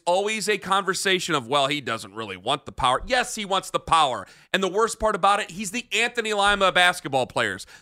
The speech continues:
because he's as passive-aggressive as it gets, and it always turns into, "I trust you'll make the right decision." And then he walks out, and then you think, "What does that mean?" It's the same thing Lima does,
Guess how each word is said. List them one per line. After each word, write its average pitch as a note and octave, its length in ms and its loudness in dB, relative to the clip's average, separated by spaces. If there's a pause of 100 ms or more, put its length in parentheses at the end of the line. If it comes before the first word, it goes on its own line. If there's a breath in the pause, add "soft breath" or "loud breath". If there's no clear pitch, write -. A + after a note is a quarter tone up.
because G3+ 260 0
he's G3 160 -6
as E3 120 -8
passive-aggressive G#3 840 0
as F3+ 140 0
it F3 60 -4
gets, D#3+ 360 2
and C#3+ 140 -4 (240 soft breath)
it A3 100 4
always A3 240 0
turns G3 280 -4
into, D3+ 260 0 (640 soft breath)
"I E3 80 6
trust - 320 -4
you'll A#2+ 60 -4
make G#2+ 120 -8
the G#2 100 -12
right G2 200 -14
decision." - 440 -14 (160 loud breath)
And B3 140 2
then A#3+ 60 -2
he A3 80 -6
walks G#3 420 0
out, A#3 260 2
and G#3 140 -4
then G#3 140 -2
you F#3+ 60 -12
think, G#3+ 200 -4 (120)
"What A#2+ 280 0
does C#3+ 140 -2
that B3+ 260 2
mean?" A2+ 220 -10 (120 soft breath)
It's - 120 -6
the D#3 60 -4
same E3+ 340 0
thing G#3 160 -2
Lima A#3 320 2
does, G2+ 280 -6